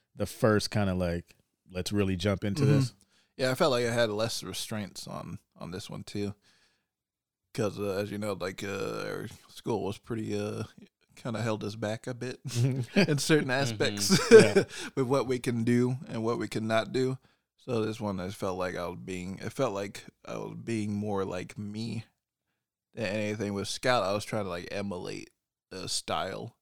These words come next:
Speaker 2: But with
Speaker 3: Mm-hmm.
Speaker 2: here, I was, like, kinda, like, more, like, mismashing things that I like, but then, like, turning into my own style.
Speaker 1: Okay.
Speaker 2: I felt
Speaker 3: Right.
Speaker 2: like, and I felt like this one speaks more of my taste than anything.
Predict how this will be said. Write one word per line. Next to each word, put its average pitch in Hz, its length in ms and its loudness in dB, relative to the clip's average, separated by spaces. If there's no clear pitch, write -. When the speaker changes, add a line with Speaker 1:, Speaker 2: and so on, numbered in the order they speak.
Speaker 2:
But 123 160 0
with 110 100 2
Speaker 3:
Mm-hmm. 123 60 2
Speaker 2:
here, 113 140 4
I 104 100 2
was, 110 160 -2
like, 104 120 -4
kinda, 107 200 -2
like, 101 180 -4
more, 101 460 -4
like, 87 180 -6
mismashing 104 840 -8
things 101 220 -8
that 95 100 0
I 95 100 -2
like, 95 380 -4
but 98 140 -8
then, 92 160 -6
like, 87 180 -10
turning 101 260 -6
into 98 220 -8
my 95 200 -6
own 98 140 -6
style. 104 460 -8
Speaker 1:
Okay. 127 260 -4
Speaker 2:
I - 40 -8
felt 101 160 -4
Speaker 3:
Right. 95 80 -6
Speaker 2:
like, 107 180 -8
and 165 160 -2
I 123 80 2
felt 117 200 0
like 107 120 0
this 113 140 -4
one 104 140 -4
speaks - 580 -8
more 110 540 0
of 104 180 -4
my 104 240 -2
taste - 500 -8
than 107 160 -8
anything. 110 420 -8